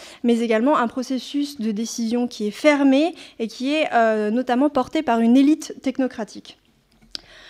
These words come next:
Euh, donc vous pouvez, vous pouvez observer sur ce, ce tableau, euh, les dimensions en France et au Japon. Donc très brièvement, la coalition de cause au nucléaire a souvent été qualifiée comme étant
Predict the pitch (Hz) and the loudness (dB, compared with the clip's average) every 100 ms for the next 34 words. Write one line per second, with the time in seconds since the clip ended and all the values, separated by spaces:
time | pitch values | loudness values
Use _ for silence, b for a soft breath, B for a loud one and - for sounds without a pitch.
0 | B - 240 233 220 240 254 277 302 302 | B -2 2 2 4 4 2 2 2 4
1 | 294 240 233 262 277 277 285 262 285 294 | 4 4 0 2 2 2 -2 0 0 0
2 | 285 269 - 240 226 220 214 233 233 233 | -2 -6 -10 -4 -2 0 -2 -4 -2 0
3 | 233 302 339 349 240 226 220 220 226 262 | 2 4 4 4 4 4 2 2 0 0
4 | 262 254 285 - 240 - 262 262 - - | -2 -2 -2 -2 -4 -4 -4 -4 -6 -4
5 | 214 214 214 208 294 311 226 226 269 262 | -2 -2 -4 -4 0 0 0 -4 -4 -2
6 | 254 247 254 262 233 208 226 226 247 233 | -2 0 0 0 0 0 -2 -2 -2 -2
7 | 247 240 220 208 - 226 214 202 240 240 | 0 0 0 -2 -2 -4 -4 -6 -6 -4
8 | 247 233 240 233 220 214 247 220 208 202 | -2 -4 -6 -6 -6 -6 -8 -6 -6 -4
9 | 233 | -6